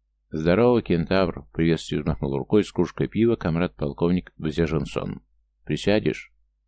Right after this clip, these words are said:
«Не откажусь». «А мы тут опохмеляемся после вчерашнего, а ты, я вижу, уже успел?»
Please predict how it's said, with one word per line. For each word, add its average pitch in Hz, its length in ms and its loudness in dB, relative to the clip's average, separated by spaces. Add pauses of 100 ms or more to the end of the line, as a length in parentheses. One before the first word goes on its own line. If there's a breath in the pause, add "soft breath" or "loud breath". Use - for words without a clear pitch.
«Не - 80 -6
откажусь». 67 640 -4 (720)
«А 87 140 2
мы 135 100 6
тут - 160 -4
опохмеляемся 113 800 0
после - 280 -4
вчерашнего, 73 600 -2
а - 220 -6
ты, - 100 0
я 143 140 2
вижу, 131 240 0
уже 120 160 0
успел?» 135 500 -2